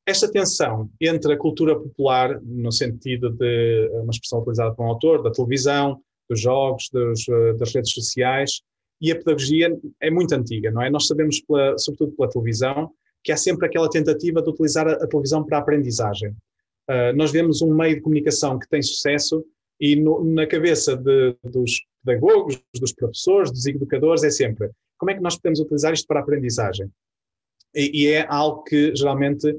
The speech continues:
quem trabalha nestes meios não aprecia especialmente, porque eles não se querem ver como educadores. No entanto, nós percebemos que há essa possibilidade de aprender com os meios. Veja-se o caso do regresso da telescola, que foi utilizado um meio para difundir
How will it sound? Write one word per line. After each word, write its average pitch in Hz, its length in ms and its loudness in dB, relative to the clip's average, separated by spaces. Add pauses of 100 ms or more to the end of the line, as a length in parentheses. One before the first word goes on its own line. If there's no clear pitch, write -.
(220)
quem 147 120 2
trabalha 139 380 0
nestes 139 320 -2
meios 143 260 2
não 143 180 2
aprecia 139 380 -2
especialmente, 120 640 -2
porque - 220 -6
eles 135 120 -2
não 147 120 2
se 147 100 -2
querem 143 300 0
ver 139 160 0
como 143 200 -4
educadores. 117 600 -2 (400)
No 156 100 2
entanto, 208 380 -2 (400)
nós 170 180 0
percebemos 180 540 -2
que 170 160 2
há 165 160 0
essa 170 240 -2
possibilidade 170 560 0
de 170 80 0
aprender 165 380 0
com 165 140 -2
os 160 100 -4
meios. 143 440 -2
Veja-se 127 440 0
o - 20 -20
caso 160 480 0 (240)
do 147 140 -2
regresso 151 400 2
da 151 80 2
telescola, 160 680 2
que - 180 -18
foi 156 100 2
utilizado 147 500 2
um 151 80 2
meio 151 280 2
para 147 240 4
difundir 139 580 -2